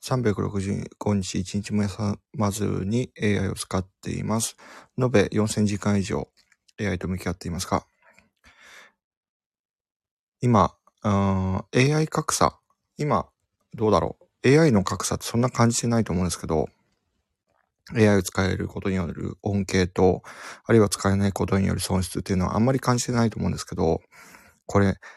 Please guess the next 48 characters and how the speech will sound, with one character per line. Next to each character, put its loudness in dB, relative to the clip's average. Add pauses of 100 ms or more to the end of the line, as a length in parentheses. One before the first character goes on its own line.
(140)
あ 4
の、 2 (720)
ア 8
イ 4
テ -2
ィ 6 (480)
ー -2
の 6
時 0
と -2
同 4
じ 2
だ 6
と 2
思 2
っ 2
て -6
い -6
て、 2 (1400)
で、 6
今、 6 (560)
う 2
ー 8
ん、 6 (1400)
や 10
り 6
取 4
り 2
し 0
て 2
る 2
人 0
が 2
ア 6
イ 4
テ 0
ィ 4
ー 6
に 6
め 4
ち -4
ゃ 6
く -2
ち 2
ゃ 6
疎 6
い 2
と。 -8